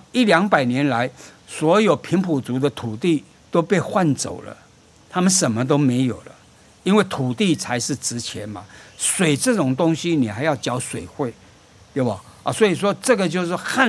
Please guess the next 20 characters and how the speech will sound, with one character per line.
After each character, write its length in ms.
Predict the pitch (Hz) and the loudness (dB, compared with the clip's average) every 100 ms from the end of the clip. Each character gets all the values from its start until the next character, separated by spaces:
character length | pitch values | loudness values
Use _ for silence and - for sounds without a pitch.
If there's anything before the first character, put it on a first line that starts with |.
| 156 | 2
人 240 | 127 147 | 0 -2
厉 180 | 180 139 | -2 -4
害 240 | 131 165 131 | -4 -4 -4
的 120 | 113 | -4
一 120 | 123 | -8
招， 320 | - 117 113 - - - - | -4 -4 -6 -10 -20 -20 0
因 120 | 175 | 2
为 140 | 185 | 4
你 140 | 131 117 | 2 0
是 140 | 170 | -2
强 340 | 143 - 117 135 | -4 -4 -4 -2
势 260 | - 165 | -2 -4
的 200 | 113 107 104 - | -4 -8 -12 -18
民 260 | - 110 117 | -8 -4 -4
族 120 | - | -6
嘛。 260 | 98 95 95 - - - - - - - - _ _ - | -12 -12 -14 -20 -20 -20 -20 -20 -20 -20 -20 _ _ -14
毛 360 | 117 120 147 | -4 0 0
少 240 | 165 214 165 | 0 0 0
翁 400 | 127 135 139 143 | 0 0 0 0
族 360 | - 87 95 | -4 -14 -16